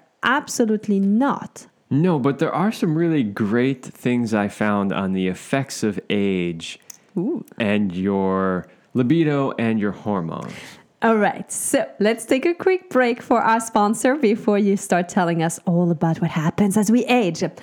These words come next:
Speaker 1: So this is for you guys, uh, couples who are committed but yet feel stuck in a rut and just going through the daily motions instead of connecting the way you used to. If you are tired of stale, mechanical sex that lacks spontaneity and fun, and you don't want to live a life of average,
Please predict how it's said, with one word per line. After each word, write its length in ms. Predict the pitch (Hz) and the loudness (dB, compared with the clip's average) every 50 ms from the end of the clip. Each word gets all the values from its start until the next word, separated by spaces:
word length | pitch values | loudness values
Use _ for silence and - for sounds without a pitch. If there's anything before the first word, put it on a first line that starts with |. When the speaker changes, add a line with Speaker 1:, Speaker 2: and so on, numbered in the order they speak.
| - - - - - - | -18 -18 -18 -18 -16 -10
Speaker 1:
So 320 | - 233 - 311 311 294 247 | -6 -2 0 2 2 2 2
this 360 | - 220 214 269 302 359 - | 0 0 0 2 2 2 2
is 200 | 427 427 415 - | 0 0 0 0
for 80 | - 370 | 0 0
you 240 | 339 320 339 339 339 | 2 2 0 0 2
guys, 400 | - 277 226 220 220 240 233 - | 2 2 2 4 2 0 0 0
uh, 200 | 247 - - 233 | 0 0 -2 -4
couples 600 | - - 220 226 - - 226 220 240 294 285 - | -2 0 0 0 2 2 0 0 0 0 -2 -2
who 180 | - 233 254 226 | 0 2 2 4
are 100 | 208 214 | 2 0
committed 540 | - - 226 208 196 202 208 202 202 196 - | 0 0 0 2 2 2 2 0 0 0 -2
but 260 | 208 208 - - - | -4 -4 -4 -2 -2
yet 160 | 226 208 214 | -2 -2 -2
feel 220 | - - 214 220 226 | -2 0 0 0 0
stuck 360 | 220 - - 165 175 - - | -2 0 0 0 0 2 0
in 80 | 220 | 2
a 60 | 214 214 | 2 2
rut 320 | 190 170 160 160 185 - | 2 2 2 2 2 0
and 140 | 196 185 180 | 0 0 0
just 180 | 175 180 175 | 0 0 0
going 220 | - 190 180 180 190 | 0 0 0 0 0
through 180 | - - 220 | -2 0 0
the 100 | 196 208 208 190 214 220 | 0 0 0 0 0 0
daily 200 | 240 269 285 294 | 0 0 -2 -2
motions 580 | 294 285 302 302 - - 185 160 165 165 - - | -2 -2 -4 -4 -2 -2 -2 -2 -2 -4 -6 -4
instead 360 | - 208 208 208 - 254 247 247 | -2 -2 -2 0 0 -2 0 -2
of 120 | 247 247 | -2 -2
connecting 480 | - 226 214 208 196 - - 208 202 202 | 0 0 2 0 0 -2 -2 0 0 2
the 100 | 208 196 | 2 2
way 180 | 185 185 180 | 2 2 2
you 140 | 185 180 180 | 2 0 0
used 380 | 175 165 170 160 165 - - - | 0 0 0 0 -2 -4 -8 -8
to. 160 | - - 180 - - - - - - - | -6 -8 -8 -10 -14 -20 -18 -12 -4 -2
If 240 | 202 208 208 - | -2 -2 0 0
you 80 | 240 233 | 0 0
are 80 | 233 233 | 0 0
tired 400 | - 226 190 180 185 190 185 208 | 2 2 2 2 2 2 2 0
of 100 | 208 202 | 0 -2
stale, 520 | - - - 180 165 170 170 170 170 170 | -4 -4 -2 0 2 2 2 0 0 0
mechanical 560 | 170 180 185 180 - 208 202 220 220 - 240 | 0 -2 -2 0 0 0 0 0 0 -2 -4
sex 340 | 226 - - 185 180 - - | -4 -2 -2 -2 -2 -2 -2
that 160 | - 202 196 | -4 -2 0
lacks 240 | 208 196 202 202 - | 0 -2 -2 -2 -6
spontaneity 720 | - - 214 208 - 214 208 208 240 294 302 - 262 226 | -4 -2 -2 0 0 0 0 0 0 -2 -2 -2 -2 -2
and 100 | 214 208 | -2 -2
fun, 240 | - - 208 202 208 | 0 0 0 0 0
and 220 | - - 233 240 | 0 0 0 2
you 80 | 262 277 | 0 0
don't 360 | 262 - 269 285 339 349 - - | 0 -2 -2 -2 -4 -6 -4 -2
want 260 | 220 214 233 254 254 - | 0 0 0 0 -2 -2
to 100 | - 233 | -2 0
live 180 | 226 240 240 | 0 0 0
a 40 | 233 | 0
life 260 | 202 190 185 214 - | 2 2 0 0 0
of 120 | - 208 - | -2 -4 -2
average, 460 | - 165 151 - 196 262 320 - | -2 -2 0 0 -2 -2 -2 -6